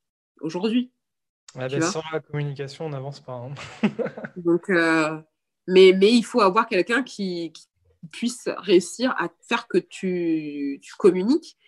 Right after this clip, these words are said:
Speaker 1: et que toi, tu sois aussi enclin, enclin, pardon, à la communication.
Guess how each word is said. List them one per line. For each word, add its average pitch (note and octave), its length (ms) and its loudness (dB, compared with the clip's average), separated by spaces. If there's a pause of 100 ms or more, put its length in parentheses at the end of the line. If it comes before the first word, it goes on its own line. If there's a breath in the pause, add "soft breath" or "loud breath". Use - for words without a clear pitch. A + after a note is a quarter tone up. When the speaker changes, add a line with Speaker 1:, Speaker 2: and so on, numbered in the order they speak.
(140 soft breath)
Speaker 1:
et - 160 4
que G3 100 -4
toi, - 340 -2
tu G#3+ 160 -6
sois - 260 -4
aussi B3 460 -4
enclin, C#4 540 -4 (180)
enclin, A3 420 -2
pardon, A3+ 240 -2
à G#3 120 0
la F#3 120 -2
communication. G3 760 -6